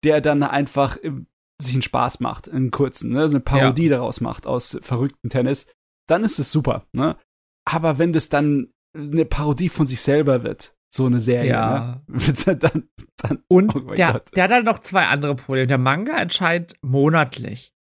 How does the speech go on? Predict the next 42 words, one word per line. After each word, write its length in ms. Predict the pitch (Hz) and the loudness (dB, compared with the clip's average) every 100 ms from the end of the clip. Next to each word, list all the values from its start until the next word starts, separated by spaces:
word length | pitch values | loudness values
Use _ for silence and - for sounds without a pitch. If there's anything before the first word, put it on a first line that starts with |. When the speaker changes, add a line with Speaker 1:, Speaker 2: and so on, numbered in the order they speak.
| - | -6
Speaker 2:
So, 100 | 127 | 2
Speaker 1:
Ja. 140 | 147 | 2
Speaker 2:
für 80 | 127 | 2
Sportmanga, 600 | - 151 196 202 190 185 | -2 2 2 2 -2 0
der 100 | 160 | 0
monatlich 400 | 143 170 185 175 | 2 2 2 0
erscheint, 520 | 175 - 165 170 175 _ _ _ _ _ _ _ _ | -2 0 0 0 -2 _ _ _ _ _ _ _ _
macht 200 | 139 123 | -8 -4
nicht 120 | 143 131 | -4 0
ganz 160 | 139 | 0
so 60 | 143 | 0
viel 80 | 139 | -2
Spaß 280 | 131 131 127 | 0 0 0
zum 100 | 123 | 0
Lesen, 260 | 135 143 | 2 2
weil 160 | 135 127 | 0 0
nicht 260 | 127 123 - | 0 -2 -4
so 100 | 123 | -2
viel 200 | 135 127 | -2 0
passiert. 420 | 127 123 123 117 - - | -2 -2 -4 -6 -14 -6
Das 180 | 143 127 | -4 -4
Problem 680 | - 139 127 156 196 311 254 _ - | -2 -2 4 6 6 4 -6 _ -2
ist, 280 | 190 - | -2 0
dass 140 | 147 143 | -4 0
der 300 | 135 - 123 | -2 -2 -6
Anime 340 | 165 254 131 | -6 -4 -4
sich 140 | 139 127 | -2 -2
dachte, 300 | 139 - 175 - - _ | -4 -6 -8 -14 -20 _
oh, 340 | 131 131 123 - _ - | 0 2 0 -4 _ -6
naja, 360 | 135 127 120 123 | -2 -2 0 0
monatlich, 480 | 131 147 143 139 | 2 2 2 0
da 100 | 131 | -2
kann 160 | 127 143 | -4 -4
man 120 | 131 | -2
ja 100 | 131 | 0
g-, 140 | 127 120 | -2 -4
trotzdem 280 | 135 127 131 | -4 -2 0
ganz 160 | 127 | -2
viel 100 | 143 | -2
rausschneiden. 640 | 123 113 123 - 113 92 110 | 0 0 0 -4 -6 -6 -6
Das 140 | 123 | -4
heißt, 260 | 143 170 | -2 -4